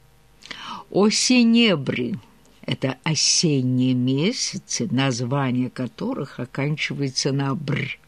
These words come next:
У него же находим: совесть, ослепшая с позарань, золотая, не насыть, стало пусто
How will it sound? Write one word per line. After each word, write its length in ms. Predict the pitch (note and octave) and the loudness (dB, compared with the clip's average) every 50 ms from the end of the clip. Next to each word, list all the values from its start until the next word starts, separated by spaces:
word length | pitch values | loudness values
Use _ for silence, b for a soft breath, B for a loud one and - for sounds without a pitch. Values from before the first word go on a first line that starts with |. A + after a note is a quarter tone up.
| _ _ _ _ _ _ _ _ _ _ _ B B B B B B B B B B B | _ _ _ _ _ _ _ _ _ _ _ B B B B B B B B B B B
У 140 | F3 F3 | 4 4
него 320 | E3+ F3+ F3 D3+ E3 G3 G3 | 6 6 4 4 4 2 4
же 120 | F3 G3 | 4 2
находим: 760 | F3 F3+ F3+ E3+ - - - C3+ B2+ - - G#3 G#3 - - - _ _ _ b b b b b | 2 2 2 0 -2 -4 -4 -2 -2 -2 -4 -6 -6 -6 -6 -10 _ _ _ b b b b b
совесть, 840 | b - - - - - A#3 B3+ C#4 A3+ D3 A#2 - - - - - | b -4 -2 -2 0 2 2 2 2 0 0 0 0 0 0 0 -2
ослепшая 960 | C3 C3 - - - - D#3 E3 G#3+ A#3+ B3 - - - - - C#3 B2+ A#2 | -2 -2 0 -2 -2 0 2 2 2 2 0 -2 -4 -4 -2 -2 -2 -2 -4
с 180 | - - - - | -4 -6 -6 -6
позарань, 760 | - - F#3 F#3+ F3+ E3 C3+ A#2+ A#2+ B2 B2+ C3 C#3+ D3 D#3+ - _ _ _ _ _ _ _ _ _ _ B B B B B B B B B | -2 -2 0 0 2 0 -2 0 -2 -2 0 0 -2 -2 -4 -8 _ _ _ _ _ _ _ _ _ _ B B B B B B B B B
золотая, 1120 | D#3 D3 - F3+ F3+ E3 D#3+ E3 E3 D#3 - - G#3+ C4+ D4 C#4 E3+ C3 A#2+ A2+ - C3 _ _ B B B B B B B - | 0 2 4 4 4 4 4 4 2 2 0 0 0 0 2 0 0 -2 -2 -4 -6 -10 _ _ B B B B B B B 0
не 340 | C#3+ C#3+ D3 D3+ D3 D3+ | 2 2 4 4 4 4
насыть, 920 | D3 C#3 C3+ C#3 C3+ - - - - - E3+ - - _ - - - - - - - _ _ _ _ _ _ _ _ _ _ _ _ _ B B B B B B B B | 2 2 2 2 2 0 0 0 2 0 0 -2 -4 _ 0 0 0 0 -2 -10 -20 _ _ _ _ _ _ _ _ _ _ _ _ _ B B B B B B B B
стало 640 | B - - - - - G3 F#3+ G3 G3 G3 G3 F#3+ - _ - | B 0 0 0 2 2 4 4 6 6 4 4 2 0 _ -2
пусто 640 | - C#4 C#4 C4+ - - - - - B2+ B2+ A#2+ | 0 0 0 0 0 -2 -2 -2 -2 -4 -4 -4